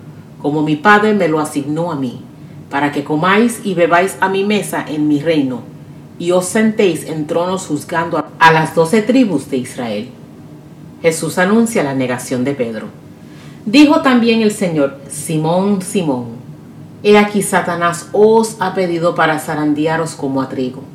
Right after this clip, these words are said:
Pero yo he rogado por ti que tu fe no falte,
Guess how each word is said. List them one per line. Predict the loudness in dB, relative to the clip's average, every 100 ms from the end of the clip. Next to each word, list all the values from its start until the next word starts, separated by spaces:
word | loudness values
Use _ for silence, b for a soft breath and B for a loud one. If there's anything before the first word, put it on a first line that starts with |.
| -20 -20 B B B B 2
Pero | 6 8
yo | 8 8
he | 8
rogado | 6 6 4 4
por | 2 0 -2 -4
ti | -4 -6 -12 -6
que | -4
tu | -4
fe | -6 -4 -2
no | -2
falte, | -6 -2 -2 -2 -6 -14